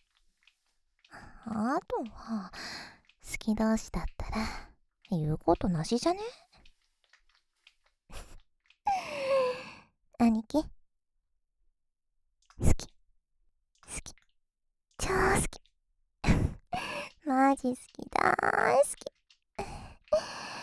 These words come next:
チンポガチガチに勃起させまくってるとこ、かっこよくて男らしくて好き。好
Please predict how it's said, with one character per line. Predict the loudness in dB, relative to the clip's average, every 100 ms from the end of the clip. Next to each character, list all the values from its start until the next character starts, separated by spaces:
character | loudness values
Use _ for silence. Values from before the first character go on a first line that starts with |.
| -12 -14 -16 -4
チ | 2 4
ン |
ポ | 10 8
ガ | 8
チ | -2
ガ | -2 -2
チ | -2
に | 0
勃 | 0 0
起 | -4
さ | -4
せ | 0 4
ま | 6
く | 6
っ | 6
て | 2
る | -10
と | -10
こ、 | -10 -6 -4 -2 -2 -4 -8 -14 -14 -14 -18 _
か | -14
っ | -6
こ | 0
よ | 2
く | 2 0
て | 0 0 0 -2
男 | -2 0 4
ら | 4
し | 2
く | -2
て | -2 -2
好 |
き。 | 0
好 | 0